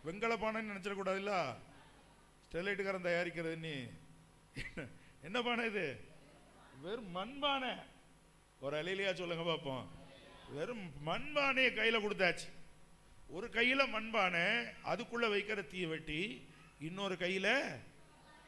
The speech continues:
எக்காலம். இப்ப ரெண்டு கையும் என்ன செஞ்சாச்சு? சோத்திரம். ரெண்டு கையும் நிரப்பியாச்சு. இனி கையை என்ன செய்யாது? என் கை சிலுவையில் அறை உண்டது. அல்லேலூயா. இனி கையை வேற எதுக்கும் என்ன செய்ய முடியாது?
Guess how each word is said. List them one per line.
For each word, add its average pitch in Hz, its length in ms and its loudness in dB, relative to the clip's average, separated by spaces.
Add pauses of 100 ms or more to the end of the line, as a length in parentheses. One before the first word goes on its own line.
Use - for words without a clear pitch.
(280)
எக்காலம். 202 640 6 (140)
இப்ப 147 140 -6
ரெண்டு 240 460 0
கையும் 240 380 2
என்ன 233 40 0
செஞ்சாச்சு? 196 640 0 (880)
சோத்திரம். 160 540 4
ரெண்டு 202 340 -2
கையும் 202 300 0
நிரப்பியாச்சு. 165 380 0
இனி 175 220 -4
கையை 175 300 -2
என்ன 190 200 -2
செய்யாது? 160 520 -2 (1000)
என் 139 200 -4
கை 170 260 -2
சிலுவையில் 165 500 -2
அறை 139 240 2
உண்டது. 120 440 -6 (960)
அல்லேலூயா. 135 600 2 (560)
இனி 185 200 -2
கையை 190 400 0
வேற 185 320 4
எதுக்கும் 190 300 -2
என்ன 202 220 0
செய்ய 208 160 0
முடியாது? 160 600 0